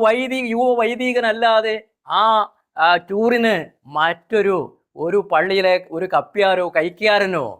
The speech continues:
പാരിഷ് കൗൺസിലിൻ്റെ, ഏഹ്, വൈസ് ചെയർമാനോ ആരും അതിനകത്ത് ആരെയും അധികം കൊണ്ടുപോകില്ല.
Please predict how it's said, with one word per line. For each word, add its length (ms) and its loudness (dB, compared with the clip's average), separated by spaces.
പാരിഷ് 400 -2
കൗൺസിലിൻ്റെ, 640 -2
ഏഹ്, 220 2
വൈസ് 320 -2
ചെയർമാനോ 520 2
ആരും 360 2
അതിനകത്ത് 440 0
ആരെയും 340 0
അധികം 320 -4
കൊണ്ടുപോകില്ല. 480 -4